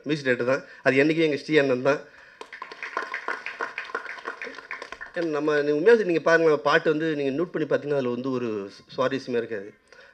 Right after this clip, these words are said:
அந்த சவுண்டு கேட்டா தான் சூப்பரா இருக்கும். So அதுக்கு வந்து ரொம்ப தேங்க்ஸ் அண்ணன். எங்க அடுத்த இன்னொரு அண்ணன் நீங்க, நான் அதை எல்லாத்தையும் சொல்லிட்டேன். அப்புறம் ர-, இன்னைக்கு யாரை கூப்பிடலாம், இந்த மாதிரி ஆடியோ லான்ச் வந்துருச்சு, யாரை கூப்பிடலாம் சொல்லிட்டு நிக்கில்கிட்ட அண்ணன்கிட்ட வந்து ஃபோன் பண்ணி கேட்குறேன்.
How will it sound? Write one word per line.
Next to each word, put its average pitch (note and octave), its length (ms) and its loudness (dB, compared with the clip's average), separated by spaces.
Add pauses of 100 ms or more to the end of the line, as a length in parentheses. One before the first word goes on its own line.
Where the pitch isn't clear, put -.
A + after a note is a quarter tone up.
அந்த A2 160 -8
சவுண்டு C3+ 360 2
கேட்டா C3+ 300 0
தான் C3+ 180 -2
சூப்பரா B2+ 360 -2
இருக்கும். A2 300 -6 (440)
So B2 180 -2
அதுக்கு A#2 260 -2
வந்து A#2+ 80 0
ரொம்ப A#2+ 180 2
தேங்க்ஸ் A#2+ 320 -4
அண்ணன். A#2 260 -6 (420)
எங்க A2+ 560 4
அடுத்த B2 280 0
இன்னொரு B2+ 360 4
அண்ணன் D#3 200 8
நீங்க, C3+ 220 2 (140)
நான் B2+ 180 2
அதை B2+ 140 4
எல்லாத்தையும் C#3 360 2
சொல்லிட்டேன். C3+ 360 2 (760)
அப்புறம் C#3 440 4
ர-, G#2 200 0
இன்னைக்கு A#2 340 -6
யாரை E3 260 0
கூப்பிடலாம், A#2+ 580 -2
இந்த A#2+ 160 -2
மாதிரி B2+ 40 0
ஆடியோ D3 280 -2
லான்ச் A#2+ 240 -6
வந்துருச்சு, B2 260 -8
யாரை C#3 260 -2
கூப்பிடலாம் A2 580 -6 (640)
சொல்லிட்டு C#3 680 0
நிக்கில்கிட்ட C3+ 460 0 (260)
அண்ணன்கிட்ட B2 320 -4
வந்து A#2+ 340 0
ஃபோன் - 40 -20
பண்ணி C3 280 0
கேட்குறேன். A#2 380 0